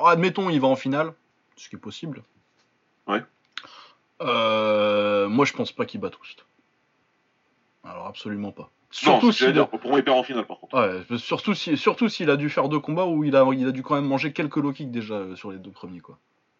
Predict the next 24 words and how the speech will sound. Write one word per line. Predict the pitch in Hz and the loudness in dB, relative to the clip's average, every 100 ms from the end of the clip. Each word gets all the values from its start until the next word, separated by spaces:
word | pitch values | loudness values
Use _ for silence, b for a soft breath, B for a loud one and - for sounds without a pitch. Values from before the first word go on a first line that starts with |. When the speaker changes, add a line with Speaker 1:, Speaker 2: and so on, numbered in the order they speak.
| _ - | _ -6
Speaker 2:
Ouais. | - - _ _ b b b b - | -6 -6 _ _ b b b b -16
Speaker 1:
Donc, | 107 95 | -14 -8
euh, | 107 | -8
pour | 113 | -4
moi, | 139 156 | 0 0
il | |
perd | 131 - | -2 -6
contre | 110 113 | -10 -16
Oust | - | -18
en | |
finale. | 107 107 90 85 _ _ _ _ _ _ _ - | -16 -16 -16 _ _ _ _ _ _ _ _ -6
Et | 262 | -2
du | 240 | -2
coup, | 180 180 | -2 -6
Oust | - | -4
serait | 139 120 | 0 0
champion | 269 240 170 | 0 -4 0
beaucoup | 170 269 277 220 | 4 4 4 2
plus | 220 | 0
vite, | 175 147 | -4 -8
parce | 151 | -12
qu'il | - 127 | -12 -6
a | |
dû | - | -6